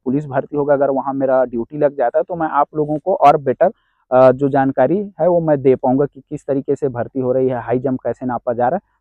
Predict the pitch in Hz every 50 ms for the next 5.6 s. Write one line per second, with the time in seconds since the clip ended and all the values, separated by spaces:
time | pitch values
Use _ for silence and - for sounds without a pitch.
0 | _ _ 139 135 135 131 139 156 - _ 156 160 165 156 147 139 - - - 160
1 | - - _ _ - 131 127 123 - - 156 147 131 139 147 151 143 - 156 147
2 | 143 143 131 120 120 139 147 147 165 175 - - - 135 131 127 - - 127 135
3 | 143 160 156 143 143 139 147 135 131 - - 139 143 143 139 139 147 143 - -
4 | 123 123 127 131 135 135 - - 123 127 131 131 151 165 - 156 139 - - 127
5 | 135 151 - - 127 117 - 127 110 113 120 220